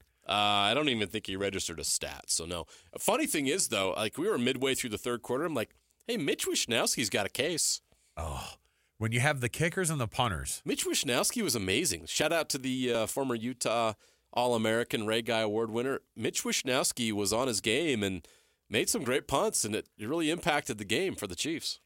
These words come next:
Speaker 2: Andy Reid said he was caught off balance, by the way. That's why when he got
Speaker 1: Yeah.
Speaker 2: bumped, he was, uh,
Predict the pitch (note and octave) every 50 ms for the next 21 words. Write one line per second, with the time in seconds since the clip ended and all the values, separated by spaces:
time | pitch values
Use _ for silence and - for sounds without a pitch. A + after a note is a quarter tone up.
0 | _ _ D#3+ G3+ A#3 A#3+ G#3+ A3 G3+ - G#3 F#3+ E3 D#3 C#3+ - - - D3+ D#3+
1 | D#3 C#3 A#2 - G2+ B2 C3 C3+ B2+ A2+ F#2 - - G#2 F#2 E2+ F2 E2+ E2 E2+
2 | F#2 A2 A2 - - A#2+ G#2 G2+ F#2 G2 A2+ A2+ C3 A#2+ A#2 A#3 E4 F4 B2 B2+
3 | B2 A2 - C3 A2+ G2 F#2+ F2+ E2 E2+ G2 F#2 E2+ E2